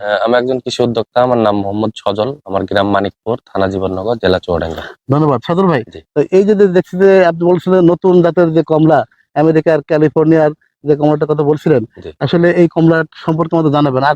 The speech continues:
Speaker 2: তার আগে বলবেন যে এটি কোন জাতের কমলা?
Speaker 1: আহ, এটা হচ্ছে আমি আমেরিকাতে সংগ্রহ করছিলাম, এটা হচ্ছে হানি ম্যান্ডারিন। বাংলাদেশ সর্বপ্রথম বাগানই হচ্ছে আমার। আমি এবছর প্রায় বিশ থেকে বাইশটা নতুন ভ্যারাইটি রিলিজ দেবো। এক একটা ভ্যারাইটির এক এক রকম বৈশিষ্ট্য।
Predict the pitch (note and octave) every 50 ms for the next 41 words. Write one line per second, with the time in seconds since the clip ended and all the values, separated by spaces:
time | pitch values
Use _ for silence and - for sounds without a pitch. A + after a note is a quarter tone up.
0 | - _ - D#3 D#3 E3 E3 E3+ D#3+ E3+ E3+ E3+ D#3+ D3 D3+ E3 D#3+ D#3+ F3 E3
1 | - G3+ F#3+ E3+ E3 - D3 C3+ C3+ B2+ A#2 G#2+ G#2 F2+ - _ _ _ _ _
2 | _ _ _ _ _ _ - G2+ G2+ G2+ G2 - - - A2 A2+ - C3+ C3 C3+
3 | C3 - D3 C#3+ D3 D3 C#3 C3+ C3 B2 B2 - B2+ B2 - C#3 - - B2 A#2+
4 | A#2 A#2+ A#2+ B2+ A#2+ C3 C3 A#2+ - B2+ C3 D3 E3+ D#3 A#2 - A#2 A2+ G#2+ -
5 | A2 F#2+ G#2 G#2+ A2 A2+ A2+ A2+ A2 A2+ A2 A#2+ D3 F3 - _ _ _ _ _
6 | _ _ - G2+ A2 A2 A2+ A#2 - - B2+ A#2+ A#2+ A2 - B2 - C3 C3 B2+
7 | B2 B2 B2 B2 B2+ B2+ B2 B2+ - - B2 A#2 A#2 B2+ D3+ F3 - _ _ _
8 | _ _ _ - A2 A#2 A#2+ A#2+ A#2 A#2 A#2+ A#2+ - C3 B2+ - _ - B2 A#2+
9 | A#2+ A#2 A2 G#2+ A#2 - - _ C3 B2+ C3 A2+ A2 G#2+ G#2+ - - - A#2 A#2
10 | A2+ - A2+ A2 G#2 A2 A2 A2 A2 - A#2 A2+ A2+ A2+ A2+ A2 A2 A2 A2+ A2+
11 | C3 D#3+ - _ _ _ _ _ _ _ _ - A#2+ A#2 C3+ C3 - - C#3 A#2+
12 | B2+ B2+ B2+ A#2+ - C3+ B2 B2 - - B2 B2+ B2+ A#2+ - B2+ B2 A2+ A#2+ A#2
13 | - - B2 A#2 - - D3